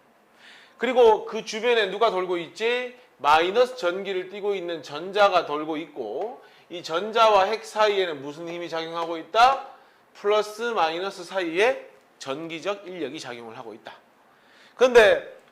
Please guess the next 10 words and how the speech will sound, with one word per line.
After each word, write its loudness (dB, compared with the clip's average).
중심에 -2
핵이 -4
있기 -12
때문에 -6
핵이 -8
변하는 0
과정은 -6
굉장히 -6
힘든 -12
과정이다. -8